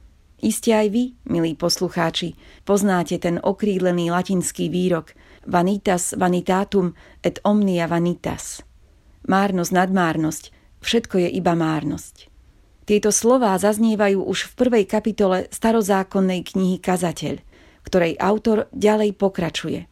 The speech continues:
„Aký osoh má človek zo všetkej svojej námahy, ktorou sa ustáva, kým je pod slnkom?“ A aj keď sa ľudová múdrosť ani zďaleka nevyrovná tej Božej či zjavenej, predsa len sa občas dopracuje k podobnému záveru.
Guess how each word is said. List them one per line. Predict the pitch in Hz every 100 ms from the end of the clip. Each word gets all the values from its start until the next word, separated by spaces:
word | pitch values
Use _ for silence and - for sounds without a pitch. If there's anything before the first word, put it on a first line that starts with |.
| _ _ _ _ _ _ -
„Aký | 262 254 226 165
osoh | 175 185
má | 165 160 160
človek | - 180 160 147 - -
zo | 196 208
všetkej | 202 190 185 160
svojej | - 180 175
námahy, | 160 170 170 156 151 - _ - -
ktorou | - 180 175
sa | 185 -
ustáva, | 180 - 170 156 147 147 _ _ -
kým | - 190 180
je | 165
pod | 175 170
slnkom?“ | - 151 143 - 160 165 _ _ _ _ _ _ _ _ _ - -
A | 202
aj | 208 226
keď |
sa | -
ľudová | 190 220 240 196
múdrosť | 180 226 226 170 190 - -
ani | 185
zďaleka | 175 175 220 233 233 180
nevyrovná | 190 220 190 170 165 165
tej | 170 151
Božej | 175 202 185 170 185 _ -
či | - 185
zjavenej, | 165 175 196 196 165 160 190 - _ _ _ 226
predsa | 269 269 196
len | 170 170
sa | -
občas | 196 - 202 160
dopracuje | 208 220 202 - 185 175
k | -
podobnému | 247 233 202 185 185
záveru. | 175 175 160 147 143